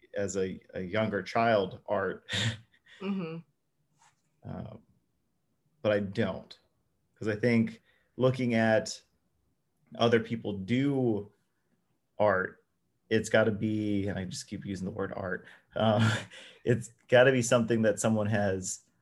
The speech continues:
Speaker 1: honed their skill with and has spent a lot of time, even if it doesn't ever look great to the, the viewer or the person that's looking at it, even if they don't like it, if you've taken a large chunk of time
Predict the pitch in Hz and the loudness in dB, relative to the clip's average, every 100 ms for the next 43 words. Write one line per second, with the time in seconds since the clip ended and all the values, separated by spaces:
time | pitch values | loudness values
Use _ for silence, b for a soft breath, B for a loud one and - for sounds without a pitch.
0 | _ _ - 123 120 110 101 101 - - | _ _ -2 2 4 4 2 0 -4 4
1 | 120 131 143 143 156 180 - _ _ _ | 6 6 4 2 2 0 -8 _ _ _
2 | _ _ _ _ _ _ - 110 98 92 | _ _ _ _ _ _ 0 2 2 0
3 | - 117 104 101 104 98 - - 104 120 | 0 2 2 0 0 -2 -6 -4 -2 -2
4 | 143 _ _ 165 185 170 151 151 135 107 | -4 _ _ 2 2 4 2 4 4 2
5 | - _ _ - 127 127 123 - 113 110 | 0 _ _ 0 6 6 6 2 2 0
6 | 92 117 123 _ - 107 139 - - _ | 2 0 0 _ 0 2 2 -2 -14 _
7 | _ _ _ - 120 113 107 101 92 - | _ _ _ -8 -2 0 0 -2 -4 -10
8 | - 104 95 - - - 95 104 117 127 | -2 0 0 -6 -12 -10 -6 0 2 4
9 | 139 - 110 101 98 - - 107 104 95 | 0 0 0 0 -2 -4 -6 -4 -4 -6
10 | 92 104 98 107 120 117 98 92 90 - | -4 -2 -2 -2 -4 -4 -6 -6 -8 -6
11 | 107 113 107 104 107 101 - b b 95 | -2 0 0 -2 -2 -4 -8 b b 2
12 | 117 113 90 87 _ _ _ _ 104 101 | 2 2 -2 -4 _ _ _ _ -6 -2
13 | 110 113 104 - 110 107 104 104 104 98 | 2 2 0 -4 -4 -2 -4 -4 -6 -4
14 | 98 98 98 104 104 92 - - 104 104 | -4 -2 2 2 2 -4 -10 -6 -4 -6
15 | 101 - 117 110 92 87 | -10 -2 2 2 0 -8